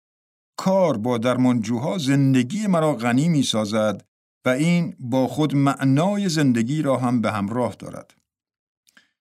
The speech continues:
به ندرت می‌شنوم که درمانگری شکایت کند زندگیش بی‌معناست.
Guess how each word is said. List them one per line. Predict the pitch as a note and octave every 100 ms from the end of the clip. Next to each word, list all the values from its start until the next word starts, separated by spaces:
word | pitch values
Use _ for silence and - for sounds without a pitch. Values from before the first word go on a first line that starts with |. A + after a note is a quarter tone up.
| _ _ _ _ _ _
به | C4
ندرت | B3+ C4+ D4+ D4+
می‌شنوم | F#3 C#3 D3 C3+ C3+ B2+
که | C3
درمانگری | B2+ B2+ B2+ B2 A#2+ C3
شکایت | B2 C3+ - A#2+ B2+ B2
کند | - A#2+ A#2
زندگیش | G2 B2 A#2+ A2 A#2 A2+
بی‌معناست. | - A2+ A2 A2 A#2 A2 G2 E2+ - - -